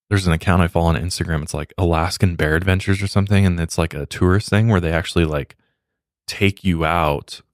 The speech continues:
to watch the bears like this, like, up close and personal. And it blew my mind. I was like, "Wow, people actually sign up for this?" And, like, they do it all the time. So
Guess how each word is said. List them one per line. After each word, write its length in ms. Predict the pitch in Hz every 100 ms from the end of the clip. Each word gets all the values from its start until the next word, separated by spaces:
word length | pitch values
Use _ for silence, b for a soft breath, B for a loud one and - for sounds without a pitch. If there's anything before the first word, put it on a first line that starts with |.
| _
to 360 | - 90 80 76 73
watch 340 | 85 87 -
the 80 | 85
bears 320 | 80 73 76
like 200 | 80 76
this, 240 | - 76 -
like, 160 | 73
up 160 | 73 -
close 420 | - 90 82 -
and 120 | - 78
personal. 520 | 87 85 - 65 - _ _ _ _
And 100 | 92
it 160 | 73
blew 160 | 98 107
my 160 | 107 78
mind. 280 | 90 95
I 40 | 78
was 100 | 76
like, 120 | 73 _
"Wow, 200 | 104 82
people 300 | - 104 110
actually 220 | - 87
sign 280 | - 85 82
up 120 | 98
for 120 | -
this?" 400 | 127 143 - - b b b -
And, 120 | 95
like, 160 | 90 - _ -
they 80 |
do 120 | 98 135
it 80 |
all 140 | 131 113
the 80 | 90
time. 520 | 120 120 78 76 - _ _
So 400 | - 98 85 82